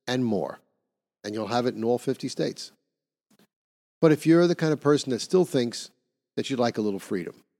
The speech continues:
that you'd like to be able to go to church on Sunday and commune with God, that you'd like to be able to smoke in the comfort of your own home and not worry about the migration of your smoke, that you'd like to open your business and not have it closed while other people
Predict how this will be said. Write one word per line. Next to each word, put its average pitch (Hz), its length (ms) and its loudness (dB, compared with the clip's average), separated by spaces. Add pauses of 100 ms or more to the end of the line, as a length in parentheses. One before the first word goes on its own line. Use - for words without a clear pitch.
(680)
that - 160 -8
you'd 139 80 -2
like 131 240 2
to 110 300 -4 (300)
be 135 120 4
able 123 140 4
to 120 60 2
go 107 120 0
to 101 80 -4
church 104 300 -4
on 95 140 -10
Sunday 95 440 -6
and 95 120 -14
commune 101 360 -6
with 87 160 -10
God, 80 260 -6 (1040)
that 160 160 0
you'd 214 100 0
like 196 180 6
to 147 60 -8
be 135 120 6
able 117 140 4
to 104 60 -6
smoke 113 380 -2
in 101 80 -6
the 98 80 -8
comfort 107 340 -6
of 90 120 -6
your 101 120 -2
own 101 160 -4
home 95 280 -6
and 110 60 -6
not 117 180 -4
worry 107 260 0
about 95 360 -4 (200)
the 113 80 -6
migration 107 600 -2
of 92 120 -8
your 87 120 -8
smoke, 82 440 -10 (720)
that 151 160 -2
you'd 175 100 2
like 180 220 6
to 151 120 2
open 120 280 4
your 113 100 2
business 101 380 -4
and 104 80 -8
not 110 160 -6
have 110 200 -4
it 101 100 -10
closed 113 480 2 (340)
while 127 140 2
other 147 200 4
people 123 440 0